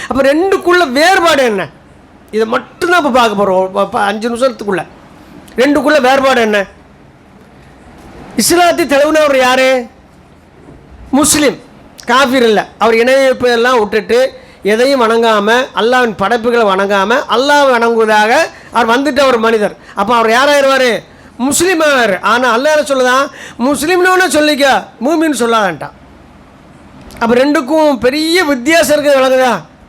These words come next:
என்ன மூமினுக்கும் முஸ்லீமுக்குள்ள வித்தியாசம் அப்படின்னு சொன்னா, யாரெல்லாம் கலிமா சொல்லிட்டோமோ எல்லாரும் யாரு தான்? முஸ்லீம் தான். இது இப்ப எப்படின்னா நியூட்ரல்னு வச்சுக்கலாம். இப்போ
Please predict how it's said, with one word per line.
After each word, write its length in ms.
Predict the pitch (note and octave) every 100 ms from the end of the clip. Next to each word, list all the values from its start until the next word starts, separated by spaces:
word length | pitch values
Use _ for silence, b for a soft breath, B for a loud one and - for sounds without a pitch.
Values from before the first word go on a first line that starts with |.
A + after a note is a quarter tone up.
| - - - - - - - -
என்ன 420 | A#3+ D#4+ F4+ F4
மூமினுக்கும் 720 | C#4+ E4 D#4+ D4 C4+ D#4+ C#4+
முஸ்லீமுக்குள்ள 380 | B3+ C#4 C4 C4+
வித்தியாசம் 540 | A3+ G3+ C#4+ B3 B3
அப்படின்னு 80 | A3
சொன்னா, 460 | G3+ G3+ F3 F3 A#3 - - - B B B B F#3
யாரெல்லாம் 800 | G3+ B3+ D4 D4+ D#4 D#4+ E4 B3+
கலிமா 340 | A#3 C4+ D4 D#4+
சொல்லிட்டோமோ 520 | A#3+ C4 B3 B3+ C#4
எல்லாரும் 340 | B3+ B3 C4+ C4
யாரு 220 | B3 B3+
தான்? 300 | A#3+ G3 C3+ - - - - -
முஸ்லீம் 460 | B3 C#4+ D4 B3
தான். 200 | G#3 D3+ - B B B
இது 160 | A#3+ C4+
இப்ப 140 | A3+
எப்படின்னா 360 | A#3+ C4+ D4+ C#4 C4+
நியூட்ரல்னு 460 | D#4 D4 C#4 C4+
வச்சுக்கலாம். 360 | - G3 E3 - - - - - - - - - - -
இப்போ 380 | F#3+ B3 C4+